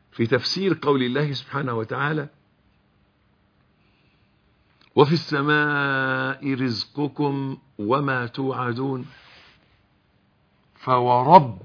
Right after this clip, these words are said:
السماء والأرض إنه لحق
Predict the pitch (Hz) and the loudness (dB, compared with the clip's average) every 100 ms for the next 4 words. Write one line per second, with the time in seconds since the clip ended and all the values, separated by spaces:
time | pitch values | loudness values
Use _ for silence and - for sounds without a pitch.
0 | - 147 - - - 143 135 131 143 151 | -6 -4 -4 -10 -8 -4 -4 -2 -2 0
1 | 156 151 151 147 143 143 139 151 143 131 | 0 0 -2 -2 -4 -4 -6 -2 0 2
2 | 131 127 123 - 151 160 143 123 117 143 | 2 0 -8 0 4 4 2 -6 -4 -4
3 | 143 143 135 131 131 143 160 160 160 156 | -4 -6 -4 -6 -4 -2 -2 0 0 0
4 | 156 151 - 127 123 - - - - | -2 -4 -8 -2 -2 0 0 0 2